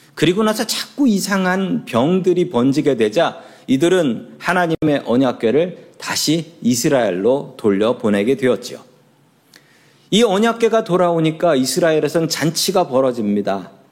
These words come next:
그리고 "하나님의 언약궤가 온전히 잘 돌아왔나 한번 구경이나 해보자"라고 해서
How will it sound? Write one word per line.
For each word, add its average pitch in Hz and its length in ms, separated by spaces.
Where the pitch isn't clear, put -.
그리고 151 240
"하나님의 190 500
언약궤가 156 480
온전히 151 500
잘 - 500
돌아왔나 139 680
한번 196 720
구경이나 214 480
해보자"라고 151 1000
해서 170 540